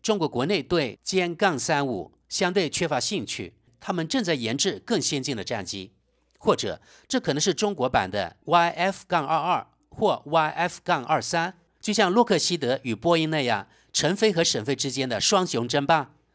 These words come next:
这将是一个真正的指标，表明中国的航空工业已经足够成熟，可以在并列项目之间展开真正的竞争，而不是依靠集中规划，将有限的资源和技术分散到非重复项目上。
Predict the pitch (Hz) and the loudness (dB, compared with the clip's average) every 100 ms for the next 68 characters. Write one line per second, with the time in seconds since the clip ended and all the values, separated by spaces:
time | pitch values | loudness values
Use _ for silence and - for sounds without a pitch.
0 | _ _ _ _ 269 220 202 226 185 - | _ _ _ _ 0 2 2 2 2 2
1 | 208 208 143 - 87 110 107 - _ _ | 2 2 0 -4 -4 -4 -4 -6 _ _
2 | 147 127 120 139 - - 233 165 147 151 | 4 4 4 0 -2 0 4 4 2 2
3 | 165 147 147 151 123 135 117 135 147 - | 2 2 0 0 -2 -4 -4 -2 -4 0
4 | 143 180 131 117 110 - 98 104 _ - | 0 2 0 -2 -4 -4 -6 -10 _ -20
5 | _ - 165 180 147 - 254 214 156 160 | _ -4 0 2 0 2 2 2 2 2
6 | 135 110 120 123 113 - - 120 92 135 | 0 -2 -2 -2 -4 -6 -2 -2 0 -2
7 | 120 135 160 113 - 110 110 101 - _ | 0 0 0 0 -2 -2 0 -2 -4 _
8 | - - _ 180 180 214 175 170 180 - | -20 -20 _ 0 0 -2 -4 0 0 2
9 | 139 165 151 175 170 170 - _ - 190 | -2 -2 0 -2 2 0 0 _ -2 0
10 | 156 120 - 185 120 139 131 110 117 117 | 2 2 2 2 2 2 2 0 0 -2
11 | 185 123 139 95 - - 185 160 180 165 | 0 0 0 -4 -8 0 0 2 2 4
12 | 117 - - 202 190 147 147 202 - 151 | 2 -2 0 2 4 0 0 0 0 -2
13 | 123 - 113 | -2 -2 -4